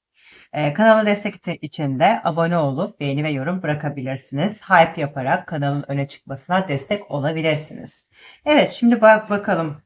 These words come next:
aklınızdaki kişi şu an kendi güncelinde hangi enerjilerde?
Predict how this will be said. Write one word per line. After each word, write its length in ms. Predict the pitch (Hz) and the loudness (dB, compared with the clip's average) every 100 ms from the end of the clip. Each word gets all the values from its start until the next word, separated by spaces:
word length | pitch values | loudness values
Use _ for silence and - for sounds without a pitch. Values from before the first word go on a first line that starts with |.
| _ _ | _ _
aklınızdaki 600 | 180 185 190 185 190 214 | -2 -2 -4 -4 -6 -8
kişi 480 | 190 - 156 165 190 | -10 -8 -6 -6 -8
şu 180 | - 202 | -4 2
an 160 | 175 170 | 4 2
kendi 280 | 190 175 | -2 -2
güncelinde 840 | 170 156 147 139 139 131 139 208 _ _ _ _ _ | -4 -4 -4 -4 -4 -4 -4 -4 _ _ _ _ _
hangi 460 | 190 185 180 185 | 0 2 2 -4
enerjilerde? 1000 | - 151 147 143 139 139 143 139 131 131 | -4 0 2 0 -2 -4 0 0 -2 -8